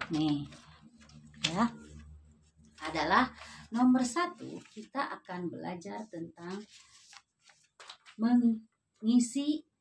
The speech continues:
nama-nama sayuran yang ada di, eh, gambar ini, kemudian hurufnya diisi. Ini yang kosong S, A,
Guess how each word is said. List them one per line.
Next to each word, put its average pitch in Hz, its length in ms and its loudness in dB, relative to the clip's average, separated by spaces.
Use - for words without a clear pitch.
nama-nama 196 720 -4
sayuran 165 720 -2
yang 339 320 -6
ada 147 480 -4
di, 202 400 -6
eh, 165 240 -6
gambar 160 400 -6
ini, 220 320 0
kemudian 208 480 -2
hurufnya 190 480 -8
diisi. 269 640 -2
Ini 202 160 -8
yang 208 160 -2
kosong 240 560 -2
S, 196 480 -2
A, 180 480 4